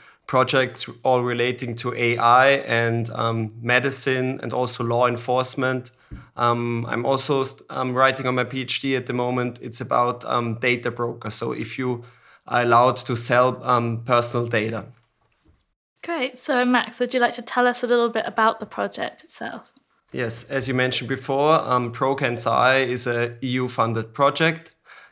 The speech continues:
Speaker 1: It is, um, about improving the diagnosis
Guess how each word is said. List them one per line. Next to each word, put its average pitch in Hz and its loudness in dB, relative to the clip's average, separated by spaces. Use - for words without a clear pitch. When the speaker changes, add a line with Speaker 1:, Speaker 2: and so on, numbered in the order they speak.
Speaker 1:
It 131 -2
is, 127 2
um, 120 4
about 120 4
improving 131 0
the 117 0
diagnosis 120 2